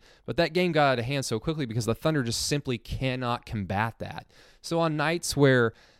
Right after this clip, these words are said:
the opponent is just running the floor, the Thunder are probably not gonna win. I mean, go back to that L A Lakers game a few weeks ago on the road where the Lakers had so many points off fast breaks. Like, the Thunder just have no answer. Now, this team is so well coached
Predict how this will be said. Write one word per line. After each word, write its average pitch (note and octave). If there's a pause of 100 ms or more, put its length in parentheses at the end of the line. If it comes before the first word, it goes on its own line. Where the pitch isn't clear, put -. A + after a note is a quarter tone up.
(120)
the A#2+
opponent C3
is A#2+
just A2
running A2+
the A2
floor, A2
the A2
Thunder B2+
are G2+
probably A2+
not G2+
gonna G2
win. F#2+
I A2+
mean, G2
go A#2
back A2+
to A2+
that A2
L G#2+
A G#2
Lakers G#2
game G2+
a F#2+
few G#2
weeks A2
ago G2
on G2
the F2+
road G#2 (400)
where A2+
the G#2+
Lakers A2+
had G#2
so B2
many A#2
points A2+
off F#2
fast -
breaks. G2+
Like, B2
the A#2+
Thunder D#3
just A#2+
have G#2+
no F#2+
answer. G#2
Now, B2+ (680)
this G3+
team B3
is C#3+
so F3
well F#3+
coached -